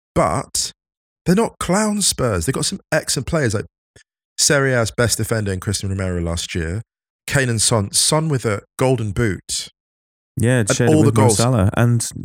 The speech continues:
Speaker 2: yeah, no
Speaker 1: No,
Speaker 2: penalties.
Speaker 1: but, you know, and that's, you know, and that's, people make a lot of that, but it's about the chance creation. Like,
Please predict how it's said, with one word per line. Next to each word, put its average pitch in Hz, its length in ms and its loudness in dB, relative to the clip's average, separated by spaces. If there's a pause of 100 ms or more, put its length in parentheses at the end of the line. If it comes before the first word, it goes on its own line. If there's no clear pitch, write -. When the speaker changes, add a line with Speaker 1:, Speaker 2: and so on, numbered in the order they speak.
(160)
Speaker 2:
yeah, 127 180 2
no 120 140 4
Speaker 1:
No, 131 40 2
Speaker 2:
penalties. 135 500 2
Speaker 1:
but, 180 80 -2
you 190 60 2
know, 160 120 4
and 147 100 0
that's, 151 200 0
you 156 100 0
know, 139 100 2
and 113 80 0 (100)
that's, - 240 -2 (600)
people 151 200 2
make 131 140 0
a 127 40 0
lot 143 160 2
of 113 100 -4
that, 104 180 0
but 117 100 -2
it's 123 140 -2
about 151 220 0
the 107 40 -4
chance 131 320 -4
creation. 98 380 -4
Like, 95 120 -6